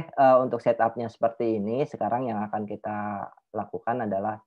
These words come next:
eh, kita langsung membinding Redux-nya ini di aplikasi React.js kita. Saya akan coba membinding, eh, Redux-nya di bagian app dot J S-nya ini.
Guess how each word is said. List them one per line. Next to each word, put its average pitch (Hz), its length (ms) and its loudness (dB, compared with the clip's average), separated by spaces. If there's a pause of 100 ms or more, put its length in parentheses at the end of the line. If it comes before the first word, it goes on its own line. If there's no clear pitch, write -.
(1300)
eh, 107 240 4
kita 127 160 2
langsung 110 400 0
membinding 107 480 0
Redux-nya 107 480 -4
ini 110 320 -4
di 98 80 -2
aplikasi - 560 -10
React.js - 400 -12
kita. - 320 -12
Saya 135 160 2
akan 143 160 0
coba 117 120 0 (120)
membinding, 110 560 -2 (560)
eh, 110 320 4
Redux-nya 110 480 -2
di 110 160 2
bagian 107 720 -4
app 110 160 -8
dot 110 240 -8
J 95 160 -6
S-nya 104 240 -12
ini. 123 320 -4